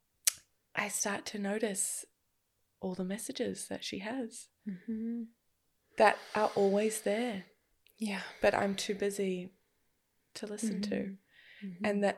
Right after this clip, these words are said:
Speaker 1: invitation is just so soft and so gentle.
Speaker 2: Mm-hmm.
Speaker 1: And so potent and so powerful, you know? Like, there'll be a bird song,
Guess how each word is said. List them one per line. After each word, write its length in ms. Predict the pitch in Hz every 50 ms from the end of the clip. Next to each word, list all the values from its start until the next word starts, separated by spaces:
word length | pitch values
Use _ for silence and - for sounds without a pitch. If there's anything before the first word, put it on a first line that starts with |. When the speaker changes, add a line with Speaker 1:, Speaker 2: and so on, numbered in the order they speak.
| - -
Speaker 1:
invitation 880 | 226 226 233 240 240 233 - - - 226 226 - - 202 185 170 175 170 -
is 220 | 185 190 190 -
just 420 | - - 214 208 202 - - - -
so 640 | - - - - - 214 202 202 208 214 220 214 220 - _ _ _ _ _ -
soft 500 | - - - 202 196 190 190 - - -
and 140 | 190 185 175
so 280 | - - 190 185 190 190
gentle. 560 | 190 - 180 175 175 - - - 254 302 311 -
Speaker 2:
Mm-hmm. 440 | 208 180 180 - - 202 185 175 180 180 - - _ _ _ _ _ _ _ _ _ _ -
Speaker 1:
And 220 | - 196 202 202 190
so 360 | - - - - - 233 262 -
potent 500 | - - 233 240 233 233 - - 240 -
and 160 | - 202 202
so 260 | - - 220 214 214 220
powerful, 680 | - - - 196 196 208 220 - - 190 180 180 180
you 100 | 180 180
know? 300 | 185 185 196 202 226 233 - _ _ _ _ _ -
Like, 420 | - 190 185 196 - - - - - _ _ _ - - _ _
there'll 180 | - 202 190 190
be 500 | 196 202 208 202 202 202 202 208 - - -
a 80 | 190 180
bird 380 | 165 170 190 196 214 220 220
song, 440 | - - - - - - - - 160